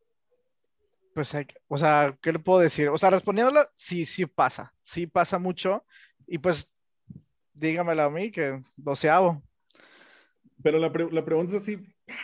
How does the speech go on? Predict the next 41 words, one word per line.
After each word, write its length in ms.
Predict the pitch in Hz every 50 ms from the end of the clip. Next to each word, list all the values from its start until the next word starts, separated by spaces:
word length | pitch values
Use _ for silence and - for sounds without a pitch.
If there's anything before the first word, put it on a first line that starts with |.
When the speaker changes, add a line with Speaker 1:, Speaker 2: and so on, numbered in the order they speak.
| - - - _ _ _ -
Speaker 2:
¿no? 260 | 123 135 160 160 139
Fulminante. 680 | 156 165 160 156 156 156 151 151 151 147 147 139 117 135 - _ _
¿Tenías 640 | - 151 147 151 156 165 185 214 226 226 220 220 -
fe 180 | 185 185 180 180
en 160 | 160 147 135
ti, 120 | 143 143
César? 340 | 139 135 113 92 101 95 - - _ _ _ _ _ _ _ _
¿O 180 | - 135 147 156
hubo 160 | 165 180 190 190
un 60 | 190
momento 420 | 185 175 165 165 170 170 165 180
en 60 | 175
el 120 | 175 170 170
que 100 | 165 156
perdiste 480 | - 143 131 127 135 143 139 - 160
la 140 | 156 156 143 143
fe 300 | - 165 165 156 - -
y 140 | - 131 127
hoy 200 | 131 131 139 151
estás 220 | 151 147 - 131 147
en 80 | 139
otro 240 | 127 - - 117 -
punto? 360 | - 214 220 185 - 101 - - _ _ _ _ _
Porque, 200 | 123 113 - -
Speaker 1:
Sí, 100 | - 214
Speaker 2:
pues, 100 | 240 220
Speaker 1:
definitivamente. 580 | 190 165 180 185 175 220 233 247 226 185 - _
Mira, 180 | - 180 180 151 147
sí, 220 | - - 214 214 -
sí 160 | - - 214
la 100 | 220 254
perdí, 240 | 226 254 208 156 147
Inge. 340 | 143 143 123 127 120 123 - _ _ _ _ _ _ _ -
O 100 | 151 143
sea, 160 | 147 143 139
sí, 240 | 127 - - - - -
sí 200 | 156 - 165 160
la 100 | 170 190
llegué 140 | 190 196 196
a 120 | 190 -
perder 440 | - 202 190 180 165 165 165 180